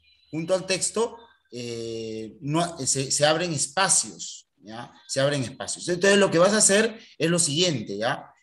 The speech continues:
Voy a poner acá la primera imagen, le doy botón izquierdo y cuadrado. Listo, ya está. La primera imagen ya la puedo, no solamente le puedo reducir de tamaño,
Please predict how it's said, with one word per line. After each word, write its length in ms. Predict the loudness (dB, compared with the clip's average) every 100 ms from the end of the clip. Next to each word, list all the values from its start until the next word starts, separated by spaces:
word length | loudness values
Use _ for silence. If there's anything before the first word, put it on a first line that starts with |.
| _
Voy 180 | 0 0
a 120 | 2
poner 240 | 0 2
acá 500 | 0 2 2 2 0
la 140 | -10 -10
primera 260 | -6 -4
imagen, 440 | -2 -2 -2 -2 -4
le 80 | -4
doy 240 | -4 -6
botón 380 | -6 -4 -4 -4
izquierdo 480 | -2 -2 0 0 -2
y 120 | -2
cuadrado. 560 | 0 4 4 2 -2 -14 _ _ _ _ _ _
Listo, 520 | -4 0 0 -2 -12 -2
ya 100 | 0
está. 400 | 0 -2 -4 -12 _ -8
La 160 | -6
primera 320 | -2 -2 0
imagen 640 | 2 4 2 2 -4 -4 -14 _ _
ya 200 | 0 2
la 140 | 2
puedo, 260 | 0 -2 -2
no 100 | -2
solamente 500 | -2 -2 -4 -6 -4
le 100 | -6
puedo 200 | -4 -4
reducir 420 | -4 -6 -6 -4
de 120 | -4
tamaño, 760 | -2 0 4 4 2 -2 -6